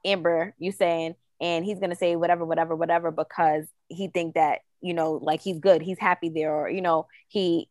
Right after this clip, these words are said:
he's not gonna, you're not gonna leave or whatever, right? But there's also men who knows that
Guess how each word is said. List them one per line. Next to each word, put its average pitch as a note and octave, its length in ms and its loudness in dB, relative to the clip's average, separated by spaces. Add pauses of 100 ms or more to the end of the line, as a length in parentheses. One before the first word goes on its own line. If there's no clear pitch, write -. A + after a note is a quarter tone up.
he's F#3+ 300 -2
not F3 240 4
gonna, D#3+ 420 2
you're F#3+ 160 2
not F3 180 4
gonna E3 180 -4
leave F#3 300 -4
or D#3 120 2
whatever, C#3+ 360 -2
right? E3+ 300 0 (440)
But - 280 6 (300)
there's F#3 320 8
also A#3+ 320 6
men F#3 200 2
who G#3 120 -2
knows F3+ 340 4
that D#3 260 4